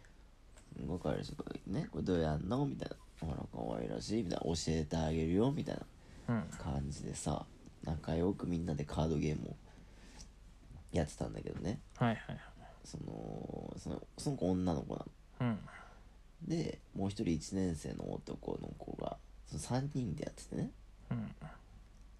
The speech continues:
Speaker 1: 「はい、じゃあ次俺が出したから、何々ちゃんね、何々ちゃん出してね」って言って、「出したよ」って言ったら、そしたらね、その子は急にね、
Speaker 2: うん。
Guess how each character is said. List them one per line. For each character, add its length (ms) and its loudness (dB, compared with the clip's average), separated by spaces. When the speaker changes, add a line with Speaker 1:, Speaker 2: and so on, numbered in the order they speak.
Speaker 1:
「は 80 4
い、 40 6
じ 100 2
ゃ 20 2
あ 80 2
次 360 6
俺 340 2
が 160 0
出 100 0
し 180 -10
た 140 -2
か 200 -2
ら、 200 4
何 300 2
々 120 0
ち 100 -6
ゃ 100 -2
ん 140 -2
ね、 300 4
何 200 0
々 140 -2
ち 60 -2
ゃ 40 -2
ん 60 -4
出 180 2
し 140 -6
て 180 -2
ね」 300 6
っ 20 2
て 120 -10
言 80 -6
っ 40 -10
て、 120 -8
「出 260 8
し 240 -4
た 160 6
よ」 360 8
っ 20 -8
て 140 -8
言 60 -8
っ 20 -18
た 100 2
ら、 100 -2
そ 60 -4
し 80 -6
た 120 0
ら 60 0
ね、 160 2
そ 120 2
の 140 6
子 120 0
は 160 2
急 260 4
に 140 4
ね、 200 4
Speaker 2:
う 40 4
ん。 140 2